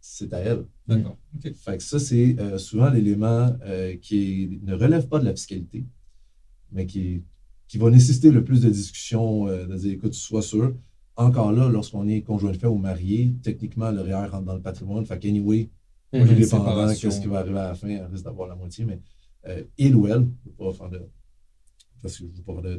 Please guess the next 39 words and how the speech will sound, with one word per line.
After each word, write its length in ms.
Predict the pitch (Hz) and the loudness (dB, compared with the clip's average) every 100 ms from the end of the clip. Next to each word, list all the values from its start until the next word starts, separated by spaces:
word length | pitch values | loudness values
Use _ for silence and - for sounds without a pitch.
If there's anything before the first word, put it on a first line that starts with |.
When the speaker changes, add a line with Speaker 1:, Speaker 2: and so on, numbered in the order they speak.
| 87 | -12
Speaker 1:
de 340 | - - - | -16 -20 -20
favoritisme, 460 | - 95 90 - 104 | -8 -4 -4 -4 -6
donc, 240 | 95 87 | -6 -6
euh, 160 | 90 90 - _ | -6 -8 -10 _
l'autre 280 | 104 110 107 | 0 0 0
conjoint 340 | 98 90 101 | -4 -2 -2
risque 300 | 107 92 95 | -2 -4 -6
d'avoir 240 | 90 85 90 | -6 -4 -4
la 40 | |
Speaker 2:
Je 60 | 85 | -2
pense 180 | 120 123 | -4 -2
Speaker 1:
moitié. 260 | 117 101 | -2 -4
Speaker 2:
que 180 | - - | -6 2
Reggie 380 | 107 101 113 110 | 2 4 0 0
a 40 | 104 | 0
pas 100 | 107 | -2
aimé 180 | 107 | 0
se 80 | 104 | -2
faire 140 | - 98 | -6 -12
insulter 540 | 98 - 98 - 104 | -10 -12 -14 -10 -8
sur 180 | - 95 | -8 -12
le 80 | 92 | -12
dernier 300 | 98 101 92 | -8 -6 -8
short 420 | - 104 104 - | -6 -6 -6 -8
qu'on 140 | - 110 | -2 2
a 60 | 113 | 8
mis 140 | 131 | 8
sur 200 | 127 131 | 8 8
Facebook. 800 | - - - - 240 - 117 - | 10 10 10 10 8 6 2 4
Speaker 3:
<laughs> 20 | |
Comment 260 | 127 120 117 | 8 10 8
ça ? 180 | - 123 | 6 4
Qu'est-ce 240 | 127 117 | 4 2
que 60 | - | 0
c'est ? 120 | - | 6
Speaker 2:
On 100 | 131 | 10
a 80 | 127 | 12
mis 100 | 127 | 12
un, 180 | 127 | 12